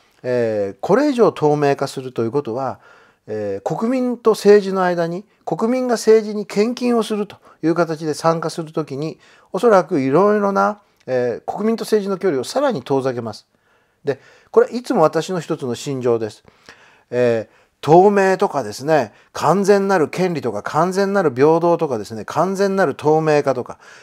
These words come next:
違法性のゼロな社会とか、そういう気持ち悪いのやめましょうと。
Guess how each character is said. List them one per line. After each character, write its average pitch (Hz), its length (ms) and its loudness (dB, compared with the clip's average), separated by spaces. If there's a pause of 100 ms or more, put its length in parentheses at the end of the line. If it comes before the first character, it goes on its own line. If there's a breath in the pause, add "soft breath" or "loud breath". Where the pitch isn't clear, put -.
(100)
違 135 140 -2
法 208 340 8
性 185 340 2
の 170 140 2
ゼ 135 180 6
ロ 208 120 6
な 139 100 -2
社 147 140 -4
会 113 160 0
と 87 80 -10
か、 - 120 -20 (280 loud breath)
そ - 140 -2
う - 0 -
い - 20 -16
う - 40 -16
気 - 120 0
持 233 180 6
ち 262 100 0
悪 240 240 10
い 226 40 4
の 165 80 4
や 131 80 2
め 139 60 -4
ま 127 120 0
し 120 60 -8
ょ 107 80 -6
う - 40 -14
と。 - 60 -20